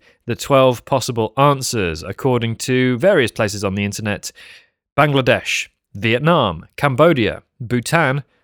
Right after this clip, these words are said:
Thailand, Indonesia, Laos, China, Malaysia, Russia, Nepal, or Myanmar, for which I'm also accepting Burma, the old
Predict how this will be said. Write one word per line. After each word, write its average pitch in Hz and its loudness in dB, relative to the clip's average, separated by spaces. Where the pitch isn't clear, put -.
Thailand, 143 4
Indonesia, 110 0
Laos, 131 0
China, 147 0
Malaysia, 117 0
Russia, 131 2
Nepal, 131 -2
or 110 2
Myanmar, 104 0
for 113 -4
which - -2
I'm 92 -4
also 98 -2
accepting 135 -4
Burma, 127 2
the 87 -6
old 107 0